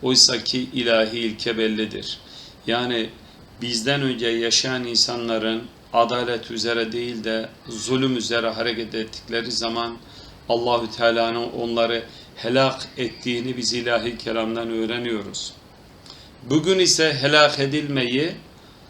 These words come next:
o dönemdeki gibi bir helaklar olarak görmeyip de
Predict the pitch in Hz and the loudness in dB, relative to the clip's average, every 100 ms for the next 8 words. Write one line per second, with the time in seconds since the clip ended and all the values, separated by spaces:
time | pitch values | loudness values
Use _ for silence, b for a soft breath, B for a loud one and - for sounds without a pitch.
0 | B - 143 147 147 143 139 131 139 139 | B 2 2 4 2 0 -2 2 0 0
1 | 147 135 139 135 139 135 135 127 123 127 | -4 -2 -2 0 -2 0 -2 -2 -2 -2
2 | 127 - 131 120 113 110 113 113 - 117 | -2 -2 -2 0 0 0 0 -2 -2 0
3 | 113 120 135 135 - 107 113 | 0 0 -2 -2 -2 0 0